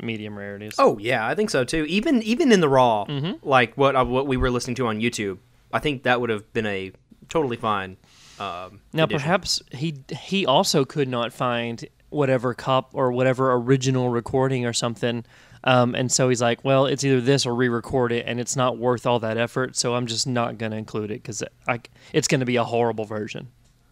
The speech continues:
Speaker 1: That might be why it's not
Speaker 2: I
Speaker 1: on there.
Speaker 2: still would have loved to have gotten some recording of him just sitting at a microphone, singing it, playing it in its entirety, with no, doesn't matter what it sounds like. I think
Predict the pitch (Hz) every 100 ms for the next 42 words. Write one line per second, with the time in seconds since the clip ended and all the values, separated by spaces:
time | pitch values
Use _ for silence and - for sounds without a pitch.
0 | _ _ _ - 143 135 139 123 107 107
1 | - 127 143 147 117 117 147 139 123 110
2 | - _ _ _ _ 123 127 123 120 117
3 | 113 117 123 104 95 - - _ _ _
4 | _ _ _ - 123 113 110 101 123 117
5 | 117 107 - 139 147 143 139 127 120 107
6 | 113 120 117 110 110 107 - - - -
7 | 131 135 135 131 139 131 117 110 107 107
8 | 127 123 117 104 107 101 101 101 - _
9 | _ _ _ _ _ - - 135 147 151
10 | 147 - - 131 120 110 107 101 117 131
11 | 151 123 107 104 101 101 107 107 104 113
12 | 113 123 123 104 107 139 131 127 107 101
13 | 98 - 113 107 - 131 120